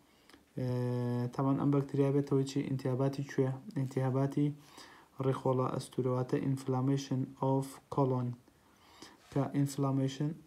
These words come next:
inflammation of colon. یعنی چی؟ واتە سێشت. سوربوونەوە، ڕێدنس، سوێلینگ، ئاوسان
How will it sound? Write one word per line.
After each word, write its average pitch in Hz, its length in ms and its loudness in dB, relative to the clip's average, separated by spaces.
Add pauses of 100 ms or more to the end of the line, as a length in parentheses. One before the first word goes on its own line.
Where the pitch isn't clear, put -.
(720)
inflammation 135 920 0 (460)
of 131 120 -2 (500)
colon. 127 340 -2 (520)
یعنی 131 260 0
چی؟ 131 200 -4
واتە 127 360 -2 (160)
سێشت. - 560 -4 (760)
سوربوونەوە، 135 760 0 (400)
ڕێدنس، 127 500 -2 (380)
سوێلینگ، 139 600 2 (480)
ئاوسان 127 520 -2